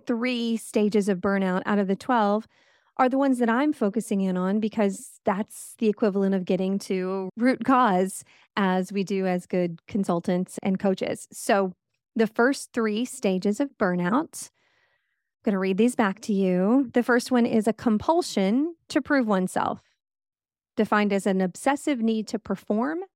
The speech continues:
achieve, or care. And the subtext of this is very important. It tends to affect the conscientious people who show enthusiasm and accept responsibility.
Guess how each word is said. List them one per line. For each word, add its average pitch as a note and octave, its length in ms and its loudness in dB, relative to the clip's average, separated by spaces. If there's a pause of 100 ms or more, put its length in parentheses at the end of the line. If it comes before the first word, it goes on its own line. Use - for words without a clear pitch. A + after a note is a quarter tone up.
(400)
achieve, A3 720 -2 (280)
or G#3 140 0
care. - 580 -6 (380)
And A#3 180 4
the G#3+ 40 2
subtext A#3+ 580 0
of F#3+ 80 -2
this F#3 180 -2
is F3+ 120 -6
very F3+ 220 -4
important. G3 360 -2
It - 140 -2
tends A#3 300 0
to A3 160 0
affect F#3+ 400 -4
the G3+ 80 -2
conscientious C#4+ 680 -4
people A3+ 340 -4
who G3+ 120 -2
show G3 200 -2
enthusiasm G3 720 0
and F3+ 100 0
accept - 320 -6
responsibility. - 840 -6